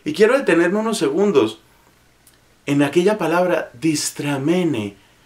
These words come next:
que es el adjetivo griego que utiliza Jesús para referirse a la gente de su tiempo, a la generación en la que él tuvo que vivir. Distramene quiere decir lo que está desfigurado, lo que está retorcido.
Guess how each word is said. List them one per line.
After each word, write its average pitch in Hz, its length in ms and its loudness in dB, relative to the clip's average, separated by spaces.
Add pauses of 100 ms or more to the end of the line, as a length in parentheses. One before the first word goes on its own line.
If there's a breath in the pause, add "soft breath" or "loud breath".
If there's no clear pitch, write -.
(260 soft breath)
que 131 100 0
es 135 120 0
el 170 80 2
adjetivo 151 640 -2
griego 143 460 0
que 117 80 -10
utiliza 107 420 -6
Jesús 139 380 -8
para 123 180 -4
referirse 110 720 -6 (380 loud breath)
a 113 60 -2
la 113 120 0
gente 131 320 -4
de 143 80 2
su 110 160 -8
tiempo, 139 480 -4
a 104 60 -2
la 101 100 -4
generación 110 880 -2 (260 loud breath)
en 113 160 -2
la 107 200 -2
que 104 420 -2
él 131 160 -4
tuvo 127 260 -4
que 117 120 -10
vivir. 104 500 -4 (320 soft breath)
Distramene 127 1040 -4
quiere 139 240 -2
decir 135 540 -2 (420 loud breath)
lo 127 200 2
que 120 100 -4
está 139 420 0
desfigurado, 139 1120 0
lo 113 140 -2
que 117 80 -8
está 135 220 -8
retorcido. 143 1040 -2